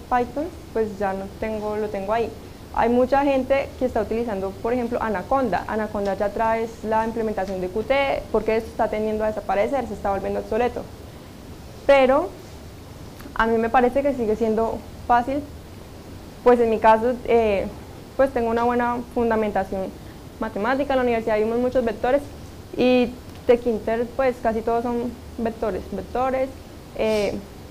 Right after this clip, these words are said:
la documentación sí es un poquito fea, como que no es muy completa, o sea, o hay muchas cosas que uno que ya conoce asume.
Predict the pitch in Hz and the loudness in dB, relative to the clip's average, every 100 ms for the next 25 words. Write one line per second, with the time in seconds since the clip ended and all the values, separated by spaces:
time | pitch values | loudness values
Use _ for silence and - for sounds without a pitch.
0 | - - 220 226 220 226 226 233 226 226 | -12 -2 2 2 2 2 2 2 2 2
1 | 226 233 214 214 240 262 262 269 269 254 | 4 4 2 4 4 4 2 0 -2 -2
2 | 262 262 294 392 - - - - - - | 0 2 0 -4 -10 -18 -16 -18 -16 -16
3 | - - - 233 226 226 226 208 202 - | -16 -14 -4 0 0 2 0 0 -2 -6
4 | - 254 262 269 262 269 262 262 254 233 | 0 2 4 2 0 2 4 2 2 -2
5 | 226 233 220 220 220 233 247 269 262 262 | 0 2 4 6 6 6 4 4 4 4
6 | 262 262 - - - - - - 254 226 | 4 2 -4 -16 -16 -16 -10 4 6 6
7 | 220 214 214 254 247 220 220 220 240 311 | 4 2 4 2 2 0 -2 -2 0 2
8 | 254 | 2